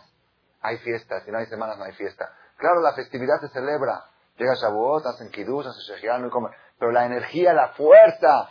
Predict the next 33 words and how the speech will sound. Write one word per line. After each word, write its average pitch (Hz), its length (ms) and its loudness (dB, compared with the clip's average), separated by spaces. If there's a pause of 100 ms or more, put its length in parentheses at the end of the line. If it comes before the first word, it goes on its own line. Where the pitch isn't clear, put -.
(160)
la 127 200 10
esencia 190 600 6
de 165 80 2
Hag 165 280 2
Shavuot, 151 560 2 (440)
la 113 140 -4
persona 131 280 -4
lo 143 100 0
va 139 120 2
a - 20 0
recibir 135 520 -6 (220)
de 92 120 -6
acuerdo 131 320 -2
a 131 40 0
las 117 160 -4
semanas 123 380 -8
que 98 140 -14
precedieron 110 840 -6 (280)
a - 80 -18
Hag 101 180 -8
Shavuot. 90 380 -6 (340)
En 104 100 -10
el 101 120 -10
Zohar 156 200 -2
HaKadosh, 117 520 -4 (260)
en 92 100 -14
la 90 80 -4
Kabbalah, 110 560 0 (1200)
está 127 160 -8
escrito 113 680 -10 (360)
cosas 123 320 -10
muy 127 160 -12
profundas 107 800 -10